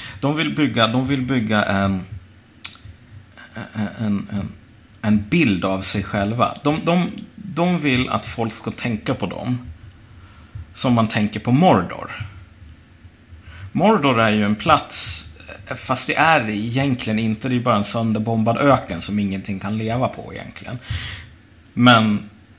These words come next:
trots att ingenting kan leva på den här så finns det typ miljoner orcher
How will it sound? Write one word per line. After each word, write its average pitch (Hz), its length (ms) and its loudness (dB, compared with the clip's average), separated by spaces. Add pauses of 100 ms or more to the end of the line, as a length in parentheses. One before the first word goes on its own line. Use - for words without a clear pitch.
(180)
trots 165 380 -2
att 123 120 0
ingenting 101 320 0
kan 101 160 0
leva 95 180 -2
på 95 160 -8
den 90 100 -6
här 92 140 -4
så 95 140 -10
finns 92 220 -8
det - 80 -10
typ 92 200 -6
miljoner 98 580 -2
orcher 101 560 -4